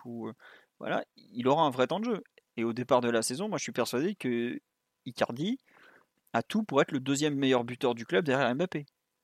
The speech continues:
Parce que, bah, tu le mets face au but, ça reste quand même le plus adroit de l'effectif, euh, d'assez loin, hors Mbappé, parce que lui, il a un volume d'occasion qui est, qui est monstrueux, vu tout ce qu'il crée. Mais quand tu vois l'état du joueur, est-ce que tu peux vraiment te dire,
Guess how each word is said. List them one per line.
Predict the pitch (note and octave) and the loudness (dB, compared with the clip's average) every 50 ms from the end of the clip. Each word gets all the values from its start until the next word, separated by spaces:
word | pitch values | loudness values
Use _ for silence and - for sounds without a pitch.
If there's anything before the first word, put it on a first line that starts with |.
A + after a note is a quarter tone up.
| _ _ _ _ _ _ - | _ _ _ _ _ _ -14
Parce | - A2 - | -10 -10 -4
que, | - B2 A#2 A#2 A#2 A#2+ A#2+ A#2+ A2+ | 0 2 2 4 4 2 2 0 2
bah, | A2 A2 | 0 -2
tu | - - - C3+ | -2 -2 -8 -6
le | B2 | -2
mets | A#2+ A#2 | -2 -2
face | - B2 A2 - | -2 -2 -4 -4
au | A#2+ | -4
but, | A#2 D3+ G3+ G3+ - | -2 -2 -2 -2 0
ça | - A#2 A2 | 0 2 4
reste | C3+ C3 - | 2 2 4
quand | - D3 | 4 2
même | E3 E3 | 4 4
le | C#3 | 0
plus | A#2+ - C#3 B2 C3 | -4 -4 -4 0 0
adroit | A#2+ B2 C3+ C#3+ | 2 4 4 4
de | C3+ | 2
l'effectif, | A#2+ - B2 A2+ - - F#3+ G3 - - | 2 -4 -4 -8 -6 -6 -6 -6 -4 -4
euh, | A#2+ A2+ A#2 A#2+ B2 - _ - - - - - - _ _ _ _ _ _ - | -4 -2 -2 -4 -4 -6 _ -20 -20 -20 -20 -20 -20 _ _ _ _ _ _ -8
d'assez | A#2 A2+ A2 - - B2+ | -2 0 0 2 4 4
loin, | C3+ D3+ F3+ G3+ F#3+ E3 C3 A#2 G#2 - | 4 4 4 6 6 4 4 2 0 -2
hors | - C3+ C3 B2+ B2+ | -2 0 2 2 2
Mbappé, | B2+ B2+ C3 B2+ - D3+ | 4 4 2 4 4 2
parce | - A2+ - - | 2 0 -8 -4
que | B2 | -2
lui, | A#2+ C#3 | 0 0
il | C3+ A#2 | 0 2
a | G#2+ | 0
un | A2 | 0
volume | A2 A#2+ A#2+ A#2+ A#2+ A#2 | 2 2 2 2 2 0
d'occasion | A2+ A2 - B2+ A#2+ A#2+ C3 C3+ C3 | -2 0 2 0 0 2 0 -2 -2
qui | A#2+ - - | -4 -8 -12
est, | - | -10
qui | - | -8
est | G#2+ | -8
monstrueux, | A2 A#2 - - - C3+ B2 B2+ C3+ B2 A#2+ B2+ B2+ | -8 -6 -8 -8 -4 -2 0 0 0 -2 -6 -12 -14
vu | A#2+ A2+ | -14 -10
tout | - A#2 | -10 -10
ce | - | -10
qu'il | - A#2+ | -10 -12
crée. | - - - F#3+ A#3+ A#3+ _ - - - - - _ _ _ _ _ _ _ _ _ - | -10 -2 0 0 0 0 _ -14 -20 -20 -20 -20 _ _ _ _ _ _ _ _ _ -8
Mais | A#2 A#2 A#2 A#2 A#2 A#2 A2+ A2+ A2 G#2+ G#2+ G#2+ G#2+ G#2 G#2 G#2 G#2 G2+ G2 G2 - - _ _ _ _ _ _ - | -6 0 2 4 6 6 6 6 6 4 4 2 0 0 0 0 -2 -2 -4 -6 -8 -12 _ _ _ _ _ _ -12
quand | - B2+ A2+ | -10 -10 -10
tu | - - B2+ | -8 -10 -4
vois | A#2+ C3+ C#3 | 0 0 2
l'état | C3+ C3+ C3 - C3 | 2 2 2 2 2
du | A#2+ A#2+ A#2+ | 2 0 -6
joueur, | A#2 B2 C3+ F3+ G#3+ A3+ E3 - - | -6 -4 0 0 2 0 0 -2 -4
est-ce | - - - | -8 -8 -4
que | - G3 | -4 -4
tu | F#3 - C3+ | -6 -6 -8
peux | C3 C#3 B2+ | -6 -4 -4
vraiment | B2+ B2 B2+ D3 D3+ C#3+ | 0 0 0 0 0 -4
te | - B2+ | -4 -4
dire, | A#2+ C3+ E3+ A3 B3+ A#3 F#3+ | -4 -2 -2 -2 -2 -2 -4